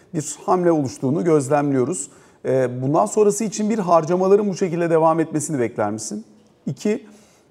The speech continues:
gelirler bacağı buradaki, e,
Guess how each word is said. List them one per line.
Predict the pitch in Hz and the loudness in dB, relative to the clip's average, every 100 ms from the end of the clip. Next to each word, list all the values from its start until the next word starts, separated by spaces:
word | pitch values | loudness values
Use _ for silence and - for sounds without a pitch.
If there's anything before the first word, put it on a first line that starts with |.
| _ 139 | _ 0
gelirler | 160 185 208 240 226 | 2 4 4 2 2
bacağı | 185 139 160 202 185 | 0 2 2 2 0
buradaki, | 175 185 185 208 202 202 - - | 0 0 0 0 0 -2 -10 -8
e, | 131 131 | 0 2